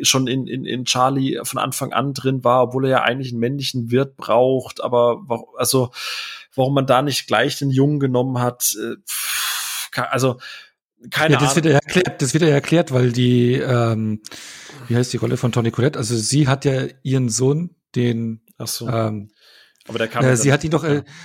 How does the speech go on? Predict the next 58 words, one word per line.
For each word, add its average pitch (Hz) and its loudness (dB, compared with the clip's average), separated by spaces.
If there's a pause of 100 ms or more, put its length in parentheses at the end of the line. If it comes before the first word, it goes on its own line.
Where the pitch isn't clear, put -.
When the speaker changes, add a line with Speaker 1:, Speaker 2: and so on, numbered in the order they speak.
(140)
Speaker 2:
den, 147 4
den 151 4
Peter, 165 2
genau. 120 0
Äh, 143 -2
der 127 2
Peter 175 2
ist 131 -4
ja 127 0
der 117 0
Sohn 170 2
und 127 -2
die - -2
Annie, 143 2
so 127 2
heißt 123 2
sie, 131 -4
die 135 -12
Toni 113 0
Collette, 147 -2
ihre 135 2
Rolle. 139 2 (280)
Und 123 0
sie 139 4
hat 156 2
doch 147 -2
am 135 -4
Anfang, 165 0
sie 127 -2
wusste 147 2
ja, 143 4
dass 131 0
ihre 131 0
Mutter 170 2 (360)
im 127 2
Prinzip, 143 -2 (140)
äh, 135 4
die 123 -6
Kinder 151 2
an 160 0
sich 185 0
ziehen 170 0
wollte 165 4
und 143 0
dass 135 2
sie 143 0
so 139 2
verrückt 139 0
war. 147 4
Sie 131 4
hat 151 2
doch 151 -4
ihren, 139 0 (160)
sie 117 -2
wollte 160 2
eigentlich 156 0
als 117 -2
Wirt 156 2